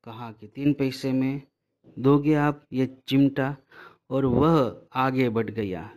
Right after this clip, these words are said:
ताकि दुकानदार की घुड़कियाँ न सुने, क्योंकि दुकानदार का जो कुछ सुनना न पड़े। लेकिन दुकानदार ने घुड़कियाँ नहीं दी,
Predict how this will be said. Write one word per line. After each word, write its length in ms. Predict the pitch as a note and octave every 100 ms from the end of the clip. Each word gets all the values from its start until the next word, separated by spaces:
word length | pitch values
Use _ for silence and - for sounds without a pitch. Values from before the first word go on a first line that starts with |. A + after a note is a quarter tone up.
| - B2
ताकि 260 | B2+ B2
दुकानदार 580 | A#2 C3 C#3+ C3 B2+ A#2
की 340 | - B2+ C3
घुड़कियाँ 1080 | A#2 - - A#2+ C3+ C3+ - A#2+ A#2 A2+ A#2 _ _ A#2
न 140 | A2+
सुने, 400 | G#2+ G2+ G2 F#2 G#2 _ _ _ -
क्योंकि 200 | A#2 A2
दुकानदार 520 | A2 A#2 C3 A#2+ A#2
का 200 | - A#2
जो 160 | G#2+ A2+
कुछ 300 | F3 F3+ - _ _ _ _ _ _ _ _ _ _
सुनना 680 | - - - F3 F3 D3+ B2+
न 200 | A#2+ A2+
पड़े। 380 | A2 G2 G#2+ - _ _ _ - _ _ _ _ _ _ _ _ _ _ _ _
लेकिन 480 | C#3 D#3 D#3+ C3 G2+ - - -
दुकानदार 560 | C3 - D3+ C#3+ B2+ B2
ने 220 | A#2+ A#2+
घुड़कियाँ 560 | G#2+ C3 C3+ - B2+ A#2
नहीं 260 | A2+ A2 G#2
दी, 280 | G2+ G2